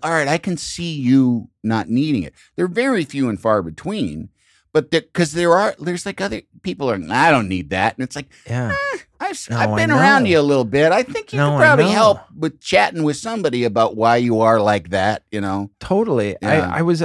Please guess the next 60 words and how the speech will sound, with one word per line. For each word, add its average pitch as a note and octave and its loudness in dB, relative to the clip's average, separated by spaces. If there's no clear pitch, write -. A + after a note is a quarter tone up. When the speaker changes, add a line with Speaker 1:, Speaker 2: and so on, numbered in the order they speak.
Speaker 2:
I D#3 0
was D#3+ 0
talking F3+ -4
to D#3 -2
our C3+ -2
friend A#2 -4
Tom C#3 -4
Papa C3 -4
Speaker 1:
Uh-huh. C3+ 2
Speaker 2:
yester-, B2+ 0
yesterday, A2+ 0
and G#2+ -4
he B2+ -2
was C#3 -4
saying, C#3+ -2
"I've C3 0
never D3+ 2
been F3+ -2
in F3 -4
therapy, F3 -2
and A2 -2
I, A2 -2
and A#2+ -4
I A2 -2
know C3+ 2
it's - -6
useful." F3 -2
He E3 -2
says, D3 -6
Speaker 1:
I D#3 -4
Speaker 2:
"What D#3 2
am F3+ 0
Speaker 1:
think F3+ 2
Speaker 2:
I?" F3+ 4
Speaker 1:
I've E3+ 2
had E3 -2
the D3+ -4
same D#3+ -6
Speaker 2:
Yeah, G#3 2
he F3+ 4
says, - 4
Speaker 1:
conversation E3 2
Speaker 2:
"What F3 6
am G3 6
Speaker 1:
with G3+ 4
Speaker 2:
I?" - 4
Speaker 1:
him, F#3 2
Speaker 2:
Yeah, E3 4
he G3 6
Speaker 1:
actually. F#3+ 4
Speaker 2:
said, E3+ 2
"What F#3 4
am G#3 4
I G#3 4
missing?" G3 0
I C#3+ 0
said, E3 0
"It D3+ -4
gives F3+ -2
you, F#3+ 0